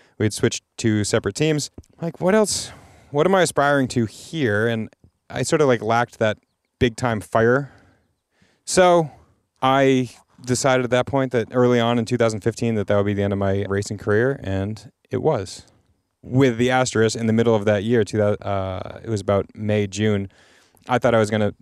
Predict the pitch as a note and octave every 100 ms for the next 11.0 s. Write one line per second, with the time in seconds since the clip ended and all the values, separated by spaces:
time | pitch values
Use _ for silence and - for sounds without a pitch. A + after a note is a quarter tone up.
0 | - G2 F#2 G2 - - G#2 G#2 G2 G2
1 | G2 G2+ G2+ G2 F#2 - G2 F#2 - G#2+
2 | G#2 G2 F#2+ G2 G#2 G2 G2+ G2 G2 G2
3 | G2+ - _ - A2+ A#2+ A2 G#2+ G2+ G#2+
4 | G2 G2 G2+ G2+ G2+ - A2+ G#2 G2+ F#2
5 | _ - G#2 G2+ A#2 D3 D#3 _ _ _
6 | _ _ _ A#2 A#2+ A2+ A#2+ A2+ G#2+ -
7 | G#2+ - B2+ A2+ G#2 G#2+ B2 A2+ G#2 G#2
8 | F#2+ - A2 A2+ G#2 B2+ C3 B2 - C#3+
9 | G2 F#2 G2+ G2+ _ _ - G#2+ G#2 A#2+
10 | A#2+ - G2+ G#2 G2+ G2+ G2+ G2 A#2 A#2+